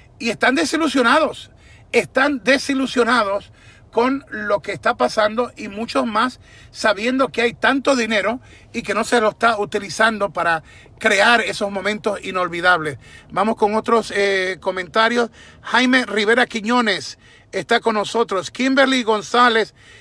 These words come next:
Agosto, "Finn Balor hizo un gran trabajo, estuvo de más,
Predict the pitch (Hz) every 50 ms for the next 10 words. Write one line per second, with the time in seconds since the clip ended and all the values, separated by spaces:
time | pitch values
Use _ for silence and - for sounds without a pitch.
0 | - _ _ - 208 208 202 240 262 247 - _ 214 180 156 - - - 240 269
1 | 269 247 247 254 262 262 247 214 180 151 135 - - - - _ _ _ 226 247
2 | 247 - - 254 240 208 196 214 240 254 247 - 254 233 233 247 254 220 202 196
3 | 175 175 185 170 - - 226 240 240 247 240 - - 175 196 196 190 208 220 240
4 | 240 -